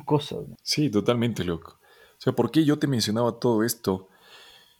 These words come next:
Speaker 2: Es porque, o sea, a raíz de ese,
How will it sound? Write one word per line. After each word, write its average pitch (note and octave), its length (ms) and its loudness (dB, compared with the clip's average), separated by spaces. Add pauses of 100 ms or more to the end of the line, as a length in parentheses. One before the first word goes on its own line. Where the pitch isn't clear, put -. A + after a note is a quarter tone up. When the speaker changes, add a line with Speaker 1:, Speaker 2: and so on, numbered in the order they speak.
(260)
Speaker 2:
Es B2 380 -6
porque, F#2+ 880 -4 (520)
o C#3 60 -2
sea, B2+ 140 0
a - 120 -4
raíz E3 340 -2
de E3+ 100 0
ese, F#3 260 2